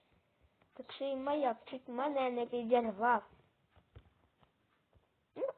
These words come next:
нічого страшного. І ще, друзі, якщо буде багато або переглядів, або й,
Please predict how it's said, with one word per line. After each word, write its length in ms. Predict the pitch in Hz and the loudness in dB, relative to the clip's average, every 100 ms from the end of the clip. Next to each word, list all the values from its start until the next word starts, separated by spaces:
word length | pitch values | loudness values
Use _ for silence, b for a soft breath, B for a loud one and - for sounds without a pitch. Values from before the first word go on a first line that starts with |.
| _ _ _ - _ _ - _ _ - | _ _ _ -20 _ _ -20 _ _ -14
нічого 580 | 240 233 269 226 214 | -12 -8 -4 -4 -6
страшного. 760 | 220 - 226 226 - 339 330 330 _ _ _ _ _ _ _ _ _ _ _ _ _ _ - _ - 110 _ _ _ _ _ _ _ _ B B B B | -12 -18 -12 -12 -12 -14 -14 -14 _ _ _ _ _ _ _ _ _ _ _ _ _ _ -20 _ -20 -20 _ _ _ _ _ _ _ _ B B B B
І 160 | 240 | -10
ще, 240 | 240 - 370 | -8 -8 -8
друзі, 420 | 311 262 247 233 | -4 -6 -6 -2
якщо 440 | 233 262 - 311 | -2 -2 -2 0
буде 500 | 285 294 277 269 254 - _ _ | 0 0 -4 0 -2 -2 _ _
багато 560 | 226 247 277 269 262 254 | -6 -2 0 -2 -2 -4
або 280 | 240 254 254 _ - _ _ _ _ | 0 -2 -2 _ -20 _ _ _ _
переглядів, 960 | 247 226 240 302 285 254 240 233 220 | 2 2 2 2 0 -2 -2 -6 -6
або 280 | 214 220 226 | -8 -6 -4
й, 120 | 220 | -4